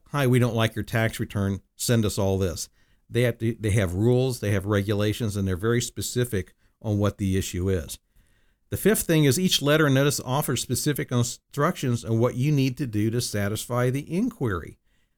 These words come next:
Make a phone call. Uh, if you agree with the change to do, sign here, send in a check if you owe money.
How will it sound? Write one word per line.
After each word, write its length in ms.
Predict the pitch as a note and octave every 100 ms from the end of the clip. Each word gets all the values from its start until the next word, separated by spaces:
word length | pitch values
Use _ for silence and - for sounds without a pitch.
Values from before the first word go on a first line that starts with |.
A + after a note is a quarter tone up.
| _ _
Make 180 | G#2+ A2
a 60 | A#2+
phone 340 | - A#2+ B2+
call. 380 | B2 E2+ D#2+ - _ _ _
Uh, 240 | G2 F#2 E2
if 160 | F#2+ A#2
you 140 | G#2+
agree 300 | F#2+ A2 B2
with 180 | A#2 -
the 80 | G#2
change 320 | - A#2 B2
to 100 | C3
do, 180 | C3 C3 - _
sign 420 | - - A#2 A#2+
here, 380 | A2+ A#2+ B2 B2+
send 260 | - A#2+ A#2+
in 120 | A#2+
a 80 | A#2
check 320 | - A#2 A#2
if 100 | A#2+
you 140 | A2+ A2
owe 100 | A2
money. 360 | A#2+ C#3 E2